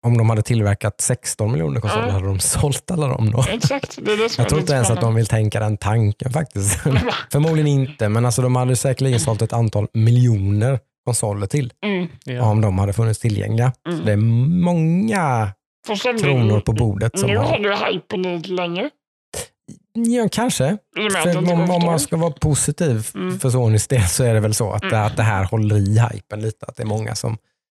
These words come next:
Speaker 1: sugna på en P S fem
Speaker 2: Ja.
Speaker 1: fast det inte finns någon att
Speaker 3: Jag,
Speaker 1: köpa
Speaker 3: jag
Speaker 1: och,
Speaker 3: fattar inte det, alltså.
Speaker 2: Nej.
Speaker 1: ehm, sådär. Men, ehm,
Speaker 3: Alltså, det,
Speaker 1: mm.
Speaker 3: jag, jag, jag fattar inte varför hypen för P S fem är så pass stor.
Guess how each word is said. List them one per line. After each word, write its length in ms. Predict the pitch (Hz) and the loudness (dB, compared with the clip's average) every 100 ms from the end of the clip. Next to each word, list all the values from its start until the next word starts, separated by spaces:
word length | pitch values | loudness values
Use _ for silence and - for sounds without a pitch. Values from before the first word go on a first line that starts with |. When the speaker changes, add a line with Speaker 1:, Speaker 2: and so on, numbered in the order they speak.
| - | -4
Speaker 1:
sugna 340 | 110 104 - | 0 0 -2
på 100 | 120 | -2
en 60 | - | -4
P 160 | - 113 | -2 -2
S 200 | 113 - | -4 -4
fem 200 | - 113 | -6 -4
Speaker 2:
Ja. 100 | 107 | -4
Speaker 1:
fast 200 | 107 101 | -2 -4
det 60 | - | -6
inte 160 | 101 - | -10 -6
finns 300 | 110 113 - | -4 -4 -4
någon 100 | 135 | -6
att 80 | 147 | -2
Speaker 3:
Jag, 100 | 117 | 0
Speaker 1:
köpa 140 | 101 - | 0 -2
Speaker 3:
jag 380 | 143 113 110 | -2 0 0
Speaker 1:
och, 80 | 110 | -2
Speaker 3:
fattar 320 | - - 175 - _ - | -6 -10 -10 -10 _ -12
inte 220 | 170 - - | -12 -12 -14
det, 120 | - | -14
alltså. 160 | 120 | -12
Speaker 2:
Nej. 160 | 175 165 131 120 110 110 107 95 | -10 -8 -6 -6 -4 -6 -6 -6
Speaker 1:
ehm, 240 | 95 87 - _ | -6 -8 -14 _
sådär. 340 | - - - - _ _ - | -6 -4 -4 -10 _ _ -6
Men, 260 | 120 110 104 | -2 0 0
ehm, 440 | 101 104 107 104 95 - - _ _ _ - | 0 0 -2 -4 -6 -8 -16 _ _ _ -8
Speaker 3:
Alltså, 160 | 156 151 | -4 -4
det, 180 | 151 | -4
Speaker 1:
mm. 180 | 156 156 | -2 0
Speaker 3:
jag, 180 | 131 127 - | 0 -2 -6
jag, 400 | 156 143 123 131 | -6 -4 -2 -4
jag 180 | 131 117 | -6 -6
fattar 320 | - 160 - | -8 -10 -8
inte 140 | 135 120 | -8 -8
varför 320 | 110 107 120 | -8 -8 -8
hypen 240 | 113 113 | -8 -10
för 80 | 117 | -12
P 180 | - 120 | -10 -10
S 120 | 113 | -10
fem 120 | 120 | -10
är 300 | 117 120 117 | -10 -10 -10
så 260 | 113 - 113 | -12 -12 -12
pass 180 | - 117 | -12 -14
stor. 360 | - 135 127 | -14 -12 -12